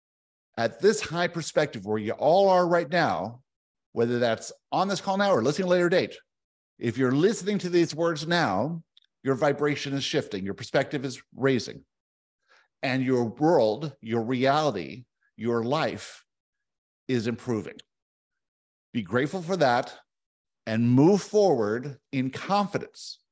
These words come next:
that you're never alone. You're led step by step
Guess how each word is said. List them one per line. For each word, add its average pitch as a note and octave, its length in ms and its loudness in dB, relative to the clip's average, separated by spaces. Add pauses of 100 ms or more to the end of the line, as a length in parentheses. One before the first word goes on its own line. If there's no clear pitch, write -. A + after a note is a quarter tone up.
(380)
that A2+ 160 -4
you're B2+ 120 0
never C#3+ 360 2
alone. G2 500 -2 (320)
You're G#2+ 260 -2
led A#2+ 320 0
step - 480 -4 (240)
by F#2+ 140 -6
step C3+ 440 -4